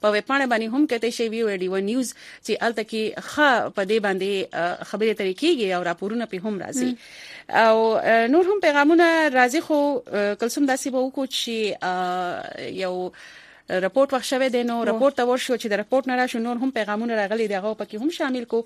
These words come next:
Speaker 2: مهم.
Speaker 1: دا رپورټ چې دی، نو، آه، زموږ خبریال فرید شینواري یو څو، آه، میاشتې وړاندې رالېږلی و او موږ تاسو ته هم وړاندې کړی و، مخکې هم اوس به تاسو ته بیا وړاندې کوو. خو،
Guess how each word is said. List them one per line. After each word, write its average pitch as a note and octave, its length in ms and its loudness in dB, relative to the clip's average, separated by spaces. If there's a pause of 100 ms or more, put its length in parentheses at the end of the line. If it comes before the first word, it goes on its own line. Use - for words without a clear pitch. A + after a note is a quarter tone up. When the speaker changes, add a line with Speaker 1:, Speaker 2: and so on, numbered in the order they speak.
Speaker 2:
مهم. B3 300 -2 (640)
Speaker 1:
دا G#3+ 140 2
رپورټ C#4+ 220 2
چې B3+ 120 -2
دی، C4 100 2
نو، B3 160 -4 (380)
آه، G3 400 4 (480)
زموږ C#4 300 4
خبریال A#3+ 440 2 (240)
فرید G#3+ 180 -4
شینواري G#3+ 380 -4
یو G3+ 140 -2
څو، A3+ 180 -4
آه، G3+ 380 -4
میاشتې G3+ 280 -8
وړاندې G#3+ 280 -2
رالېږلی F#3+ 360 -2
و G3 220 -2
او G#3 260 -2 (420)
موږ A#3 260 0
تاسو A3+ 180 0
ته G#3 60 -2
هم A3 200 -4 (140)
وړاندې F3 380 -4
کړی F#3 180 -4
و، E3+ 180 -4
مخکې F#3 380 -8
هم G3 140 -6
اوس G3 120 -10
به F3+ 80 -8
تاسو F#3+ 200 -8
ته F#3+ 60 -8
بیا G#3+ 200 -2
وړاندې F#3 260 -4
کوو. G#3+ 140 -2
خو، C#4+ 300 -2